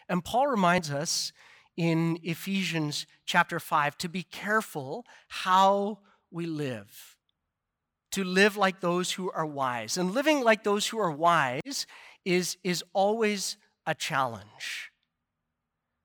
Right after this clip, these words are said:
And as Christians, living as ones who are wise means that we seek our authority from the scriptures on issues. Um, and so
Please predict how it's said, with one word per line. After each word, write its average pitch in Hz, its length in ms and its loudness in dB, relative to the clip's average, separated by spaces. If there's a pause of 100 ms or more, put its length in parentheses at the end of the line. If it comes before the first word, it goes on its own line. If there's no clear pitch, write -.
(120)
And 156 140 2
as 165 140 0
Christians, 165 720 -4 (180)
living 202 460 2 (320)
as 180 240 2
ones 190 240 2
who 208 140 -8
are 180 100 -2
wise 143 720 -2 (180)
means 180 380 0
that 185 220 -2
we 180 140 -4
seek 190 380 -4
our 175 160 4
authority 160 680 -4 (160)
from 165 220 0
the 156 60 -4
scriptures - 760 -8 (400)
on 156 200 2
issues. 143 640 -6 (480)
Um, 131 320 -8
and 196 180 4
so 226 280 4